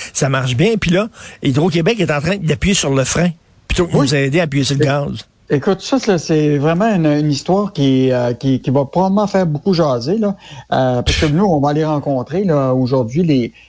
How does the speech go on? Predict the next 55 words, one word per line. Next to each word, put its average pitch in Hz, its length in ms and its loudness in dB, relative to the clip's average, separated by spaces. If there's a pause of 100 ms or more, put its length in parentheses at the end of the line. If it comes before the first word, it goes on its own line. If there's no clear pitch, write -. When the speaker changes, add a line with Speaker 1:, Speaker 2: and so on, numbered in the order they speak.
(100)
Speaker 2:
ceux - 200 -2
qui - 140 -12
sont, 135 260 0
qui 139 100 0
ont 135 60 2
des 120 80 2
Speaker 1:
Ben 160 80 2
Speaker 2:
projets 160 240 2
Speaker 1:
oui. 165 80 -4
Speaker 2:
industriels 139 520 0
pour 131 140 -2
voir, 160 220 0
écoutez, - 260 -4
comment... 170 340 0
Euh, 139 120 2
tu - 560 -8
sais, 202 80 2
tu - 140 -16
te 156 100 -2
Speaker 1:
Non, 160 60 4
Speaker 2:
fais, - 100 0
Speaker 1:
mais 160 100 0
Speaker 2:
tu 151 80 -2
Speaker 1:
tu 147 60 0
Speaker 2:
te - 80 0
Speaker 1:
sais, 180 260 0
nous 160 160 0
autres, 240 180 0
on 165 60 -2
a 160 60 0
des 143 180 2
besoins 160 560 0
ici 143 400 -2
au 156 60 2
Québec 147 400 -2
en 131 80 0
électricité, 127 680 -2
puis 165 160 0
on 180 80 2
dit, « 160 200 0
Non, 214 140 2
non, 226 140 0
non, 247 220 0
on 208 40 2
a 165 60 2
besoin 180 300 0
de 254 60 -6
cette 190 180 -4
électricité-là 165 720 0
pour 156 100 -2
la, 139 140 2
la 139 500 0
vendre 180 240 0
aux 160 60 2
États-Unis. » 139 520 0